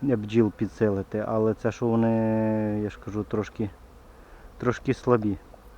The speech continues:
заражені, так би сказати, кліщами.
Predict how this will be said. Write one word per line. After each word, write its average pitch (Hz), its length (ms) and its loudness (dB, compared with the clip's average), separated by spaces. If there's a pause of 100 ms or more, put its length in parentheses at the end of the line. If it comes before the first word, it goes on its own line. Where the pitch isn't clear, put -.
(880)
заражені, 107 680 6
так 104 140 -2
би 101 120 -4
сказати, 107 500 0 (380)
кліщами. 104 480 -2